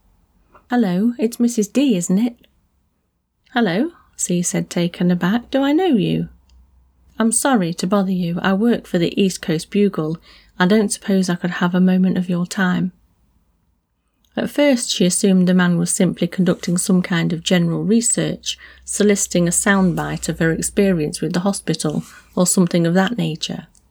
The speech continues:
But then she remembered he'd addressed her by name. She frowned, giving no verbal response. "I just wanted to talk to you about your daughter's organ transplant."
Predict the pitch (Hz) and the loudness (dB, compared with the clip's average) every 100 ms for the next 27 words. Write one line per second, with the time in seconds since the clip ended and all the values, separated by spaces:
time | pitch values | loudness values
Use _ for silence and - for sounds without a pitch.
0 | _ _ _ _ _ _ _ _ _ _ | _ _ _ _ _ _ _ _ _ _
1 | _ 190 208 220 208 220 202 202 196 180 | _ -4 -2 -2 -2 0 0 0 0 0
2 | 175 185 175 170 180 - - 170 165 156 | -2 -2 -2 -2 -4 -4 -8 -6 -6 -2
3 | 190 202 175 170 - _ _ - - 226 | 0 0 0 -2 -6 _ _ -12 -4 -2
4 | - 269 233 165 170 185 180 180 190 214 | 0 0 0 -2 -2 -2 0 0 2 2
5 | 226 202 196 190 175 170 170 175 - 165 | 0 0 -2 -2 -4 -4 -2 -4 -2 -4
6 | 156 - - - _ _ _ _ _ _ | -4 -6 -8 -10 _ _ _ _ _ _
7 | _ _ - 196 - 269 - 226 233 233 | _ _ -2 0 2 0 2 2 2 -4
8 | - - 247 240 - 196 185 185 - 196 | -4 0 0 0 -2 0 0 -2 0 0
9 | 196 196 185 - 180 214 269 185 175 - | 0 0 0 -2 0 2 2 2 0 -2
10 | 165 170 - 160 156 - | -2 -4 -4 -6 -6 -8